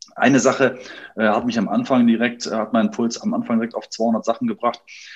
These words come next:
ähm, weil ihr euch vorstellen müsst, das ist eines der schwierigsten Probleme, die es zu lösen gab, hatte auch ein bisschen was natürlich mit so den gebotenen Abstandsregelungen zu tun und sowas.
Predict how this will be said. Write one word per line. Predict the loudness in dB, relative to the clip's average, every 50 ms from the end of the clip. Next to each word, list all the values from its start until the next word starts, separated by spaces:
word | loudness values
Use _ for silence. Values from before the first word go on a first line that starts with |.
| -20 _ -4 0
ähm, | 2 2 4 2 0 -2 -8 _ _ 2
weil | 4 6
ihr | 6
euch | 6 4 2
vorstellen | 0 -2 -2 0 2 4 4
müsst, | 4 4 2
das | -4 -6 -6
ist | -4 -2
eines | -2 -2 -2 -4 -8 -10 _
der | -6 -4
schwierigsten | -4 -4 -4 -4 -4 -2 -2 -2 -2 -2 -4 -4 -6
Probleme, | -6 -4 -4 0 2 4 4 4 4 2
die | 0
es | -4 -4
zu | -6 -6 -4
lösen | -2 0 0 0 0 0 0
gab, | 0 2 0 0 -2
hatte | -6 -6 -4 -2 -2 -2
auch | -2
ein | -4 -4
bisschen | -4 -2 0 0 0
was | 0 -2 -4
natürlich | -8 -6 -4 -6 -4 -2 0
mit | 0 -2 -2
so | -2 -4 -4 -2
den | -2 -2 -4 -4
gebotenen | -4 -4 -4 -2 -2 -2 -2 -4 -6 -6
Abstandsregelungen | -6 -8 -8 -6 -6 -4 -4 -4 -6 -8 -10 -10 -10 -8 -8 -8 -8
zu | -8 -10 -14
tun | -16 -18 -16 -16 -16
und | -16 -18
sowas. | -18 -18 -18 -18 -18